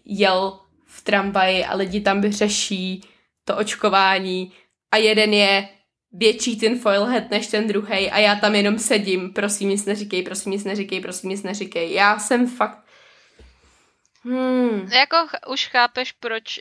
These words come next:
Speaker 2: já nevycházím bez sluchátek z domu.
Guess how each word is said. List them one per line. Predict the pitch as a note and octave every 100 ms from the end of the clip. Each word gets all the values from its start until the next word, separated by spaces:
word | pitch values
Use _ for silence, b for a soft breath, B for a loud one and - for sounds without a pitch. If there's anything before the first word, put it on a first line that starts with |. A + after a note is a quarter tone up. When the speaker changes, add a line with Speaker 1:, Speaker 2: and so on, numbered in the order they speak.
| -
Speaker 2:
já | A3 G#3+ - A3
nevycházím | G#3+ G3+ G#3 G3 G3 G3 G3+ G#3
bez | G3 G3
sluchátek | F3+ F#3+ G3+ F#3 G3 G3
z | G3
domu. | F3+ F3 D3+